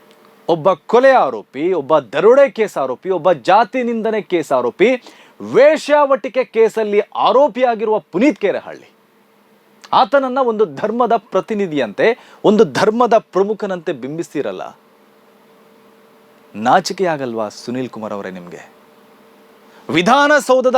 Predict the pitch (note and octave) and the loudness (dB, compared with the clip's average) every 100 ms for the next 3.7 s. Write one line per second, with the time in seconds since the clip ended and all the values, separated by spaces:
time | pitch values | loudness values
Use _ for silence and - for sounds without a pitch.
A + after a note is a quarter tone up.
0 | B3 G3+ G3+ A3+ A#3 A3+ A3 G3+ E3+ C3+ | 0 2 2 2 2 0 0 -2 -6 0
1 | F#3+ G#3+ E3 F3+ - G#3+ A#3+ A3 G#3 G3+ | 2 4 2 2 0 2 4 4 2 -2
2 | G3 F3+ E3+ F3 F#3 F3 E3 C3+ C#3+ E3 | -2 -2 0 0 0 -2 -6 -4 -2 -2
3 | D#3 D3+ B2 A2 F#2+ D#2 A1 | -2 -2 -2 -6 -6 -8 -10